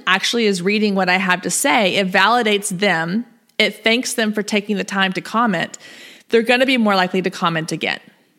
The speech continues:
And then engaging on other people's com-, content. Guys, if you want people to engage with your content,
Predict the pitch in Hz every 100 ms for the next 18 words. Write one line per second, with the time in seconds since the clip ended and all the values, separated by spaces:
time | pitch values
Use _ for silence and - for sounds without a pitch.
0 | _ _ - - - - 226 233 240 240
1 | 240 240 269 254 269 302 339 330 294 -
2 | 220 269 240 214 190 - 185 170 - -
3 | 190 175 185 - - - _ _ _ 240
4 | 233 247 247 220 240 285 370 349 240 226
5 | - - 226 233 233 226 202 196 208 208
6 | 180 185 208 - 254 269 285 294